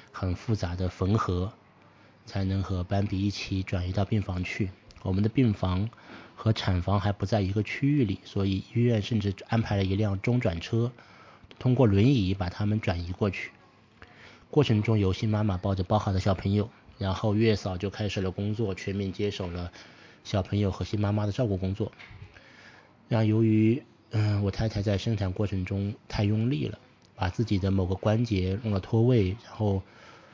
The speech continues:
身体的多处肌肉都出现了很严重的撕裂，所以她并没有像大多数其他妈妈那样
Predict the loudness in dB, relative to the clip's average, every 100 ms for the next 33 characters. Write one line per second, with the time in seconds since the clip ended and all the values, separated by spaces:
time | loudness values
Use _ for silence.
0 | -20 _ _ -4 0 0 0 -2 0 2
1 | 2 0 2 4 4 2 0 0 0 0
2 | 0 0 -2 -2 -2 -4 -2 -2 -2 -2
3 | 0 0 -2 -12 -4 -4 -2 -2 0 2
4 | 2 0 0 -2 0 0 0 0 -4 -2
5 | -4 -2 0 0 -2 -2 -2 -4 -6